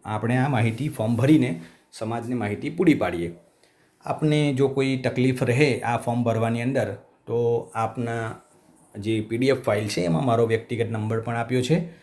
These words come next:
આ વીડિયોની લિંક પણ છે. તો આપ ફરી એક વખત જોઈ શકો છો અથવા ટેલિફોનિક રીતે મને પૂછપરછ પણ કરી શકો છો. આપના ગામના કોઈને કોઈ આગેવાનને પણ આ બધી જ માહિતીઓ પ્રાપ્ત થઈ હશે તો તેમના થકી પણ આપ આ ફોર્મ ભરાવી શકો છો.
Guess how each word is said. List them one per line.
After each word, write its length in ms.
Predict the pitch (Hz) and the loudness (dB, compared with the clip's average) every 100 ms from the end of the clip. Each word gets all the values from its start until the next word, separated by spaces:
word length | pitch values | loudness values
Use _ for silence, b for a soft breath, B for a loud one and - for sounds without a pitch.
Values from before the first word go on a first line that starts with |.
| B B B _ | B B B _
આ 80 | 107 | -8
વીડિયોની 460 | 104 113 113 123 123 | -6 -4 -2 0 2
લિંક 320 | 113 127 127 | 2 0 0
પણ 140 | 135 | -2
છે. 480 | 131 - 147 85 - _ - | -2 0 -2 -4 -16 _ -6
તો 380 | 113 113 117 - | 0 2 0 -2
આપ 180 | 110 - - | -10 -10 -10
ફરી 200 | 120 135 | -6 -2
એક 160 | 127 - | -4 -2
વખત 140 | 131 | 0
જોઈ 260 | 120 131 131 | 2 2 2
શકો 320 | 131 127 131 | 0 -2 -4
છો 120 | 151 | -4
અથવા 360 | 135 120 120 120 | -4 0 0 0
ટેલિફોનિક 760 | - 113 117 123 120 123 - | -4 -6 -4 -2 -2 -2 -4
રીતે 200 | 110 107 | -6 -4
મને 220 | 143 123 | -2 -2
પૂછપરછ 480 | - 117 - 117 113 110 | -2 -6 -4 -4 -4 -4
પણ 140 | 147 | -4
કરી 200 | 165 123 | 2 2
શકો 320 | 107 104 - 92 | 2 -4 -6 -10
છો. 260 | - 90 b b b b | -10 -16 b b b b
આપના 340 | - 107 117 117 | -8 -4 0 2
ગામના 480 | 113 113 117 117 117 | 2 2 2 0 -2
કોઈને 280 | 117 117 | -2 -2
કોઈ 160 | 117 117 | 0 0
આગેવાનને 520 | 107 107 120 120 120 | 0 0 0 2 0
પણ 200 | 123 131 | 0 0
આ 80 | 110 | 0
બધી 220 | 107 110 | 0 0
જ 80 | 120 | 0
માહિતીઓ 440 | 117 113 107 117 | 0 0 0 -2
પ્રાપ્ત 380 | 120 110 101 - | -2 -4 -6 -8
થઈ 220 | 127 139 | -4 0
હશે 320 | 143 123 104 101 - b b b - | 2 2 -2 -8 -14 b b b -14
તો 80 | |
તેમના 320 | 131 139 139 147 | -4 -2 0 2
થકી 280 | 139 123 | 2 2
પણ 160 | 135 143 | 0 2
આપ 220 | 113 117 | 2 2
આ 80 | 113 | 0
ફોર્મ 300 | - 110 151 165 - 101 | 0 -2 -4 -6 -12 -8
ભરાવી 300 | 104 123 110 | 0 2 0
શકો 340 | 107 92 98 | -4 -8 -8
છો. 280 | 90 92 - | -8 -10 -10